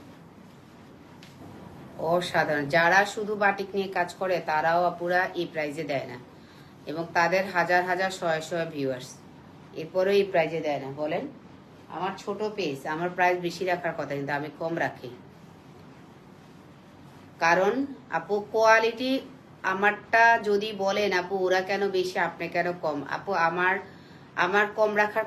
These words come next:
কারণ হচ্ছে আমি আপু চাই যে আপনাদেরকে, আপনারা দামিটাও নেবেন, আমার থেকেও নেবেন, নিয়ে তারপর কম্পেয়ার করবেন, ঠিক আছে? তারপর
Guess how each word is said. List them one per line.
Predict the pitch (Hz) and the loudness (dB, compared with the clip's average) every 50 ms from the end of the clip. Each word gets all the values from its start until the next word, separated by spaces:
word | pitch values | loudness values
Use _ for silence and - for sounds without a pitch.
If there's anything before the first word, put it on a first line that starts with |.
| - | 2
কারণ | 220 202 202 208 208 220 | 2 4 4 2 0 -2
হচ্ছে | 220 208 - 233 208 196 | -4 -2 0 2 2 2
আমি | 190 196 202 202 | 4 4 2 2
আপু | 196 202 202 214 208 - | 2 0 -2 -4 -2 0
চাই | 208 185 185 185 185 | 0 0 0 0 0
যে | 208 190 185 | 0 -2 0
আপনাদেরকে, | - 185 180 180 185 190 185 202 220 240 277 277 - - - - - - - - | -2 -4 -4 -2 -2 -4 -4 -4 -4 -6 -6 -8 -10 -18 -20 -20 -20 -16 -10 -8
আপনারা | 165 - - 190 196 202 196 202 | -8 -6 -4 -2 -2 0 4 4
দামিটাও | 190 190 196 196 202 202 214 214 220 220 | 4 4 4 2 0 2 2 0 0 0
নেবেন, | 214 220 233 214 190 180 | -4 -4 -2 0 0 2
আমার | 175 175 175 175 | 0 0 -2 -2
থেকেও | - 180 180 196 190 180 175 | -6 -6 -4 -2 -2 -2 -2
নেবেন, | 165 147 151 147 151 165 | -2 -2 -2 -4 -2 0
নিয়ে | 170 175 185 185 185 190 | 2 2 2 0 0 -2
তারপর | 175 165 - - 170 - - | -4 -4 -4 -8 -10 -6 -6
কম্পেয়ার | 156 147 143 151 151 147 143 139 - | -6 -6 -4 -4 -4 -4 -4 -6 -8
করবেন, | 139 131 - 135 127 - - - - - - - - - - - - - - - - - | -10 -10 -10 -12 -16 -16 -18 -20 -20 -20 -20 -20 -20 -20 -20 -20 -20 -20 -20 -20 -16 -14
ঠিক | 190 196 233 247 | -10 -8 -8 -8
আছে? | 247 - 156 135 135 - - - - - - - - - - - - - - - - - - - - - - - - - - - - - - - - - - - - - - - - | -6 -6 -8 -8 -8 -10 -16 -20 -20 -20 -20 -20 -20 -20 -20 -20 -20 -20 -20 -20 -20 -20 -20 -20 -20 -20 -20 -20 -20 -20 -20 -20 -20 -20 -20 -20 -20 -20 -20 -20 -20 -20 -20 -14 -2
তারপর | - 180 180 - 202 | -2 -2 0 0 -2